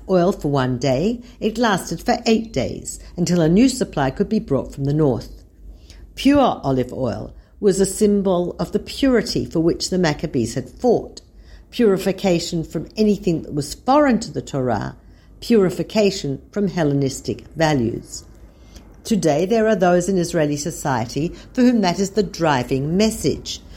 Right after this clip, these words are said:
They want to create a society based on Torah values and, to the largest degree possible, stay independent from what they describe as foreign influences. They are Haredim and some of the religious Zionists.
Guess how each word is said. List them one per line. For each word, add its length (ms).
They 140
want 200
to 60
create 420
a 60
society 600
based 380
on 120
Torah 320
values 720
and, 160
to 100
the 120
largest 500
degree 240
possible, 600
stay 260
independent 720
from 140
what 220
they 100
describe 500
as 160
foreign 560
influences. 920
They 160
are 100
Haredim 760
and 160
some 300
of 120
the 120
religious 580
Zionists. 800